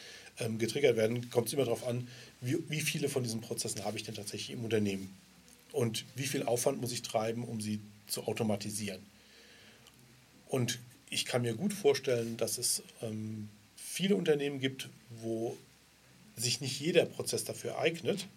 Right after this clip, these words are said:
für diese Automatisierung, aber wo, ähm, wenige Geschäftsvorfälle einen sehr hohen Anteil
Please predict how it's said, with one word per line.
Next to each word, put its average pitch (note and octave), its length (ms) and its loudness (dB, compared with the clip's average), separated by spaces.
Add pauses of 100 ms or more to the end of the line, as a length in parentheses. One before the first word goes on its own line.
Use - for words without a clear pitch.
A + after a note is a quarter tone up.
(120)
für G#2+ 80 -6
diese G#2+ 220 -6
Automatisierung, A2+ 880 -4 (600)
aber B2 280 4
wo, B2 320 2 (260)
ähm, A2 440 -4 (260)
wenige E3 480 4
Geschäftsvorfälle B2+ 960 0
einen A#2 260 -2
sehr A#2+ 300 0
hohen C3 200 -2
Anteil A#2+ 540 -2